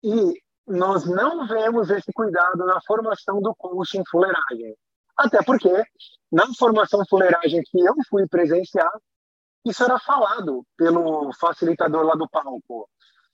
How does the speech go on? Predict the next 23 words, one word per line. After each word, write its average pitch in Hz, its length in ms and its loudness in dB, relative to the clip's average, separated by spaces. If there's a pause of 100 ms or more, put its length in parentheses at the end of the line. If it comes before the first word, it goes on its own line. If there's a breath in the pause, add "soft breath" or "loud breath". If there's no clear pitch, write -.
(420)
"Vocês 208 480 -2
não 226 140 0
estão 214 320 0
se 202 160 -6
formando 180 440 0
em 156 100 0
coach, 160 400 -8 (560)
vocês 185 460 -2
estão 202 320 -2
se 196 120 -6
formando 180 480 -2
em 185 200 -8
transformadores 196 1400 -2
de 151 220 -6
vida. 127 340 -6 (920)
Ao 226 220 0
passarem 220 540 0
por 214 160 0
aquele 196 340 -4
portão, 180 580 0 (440 soft breath)
vocês 190 420 0
não 214 180 2
vão 202 380 -4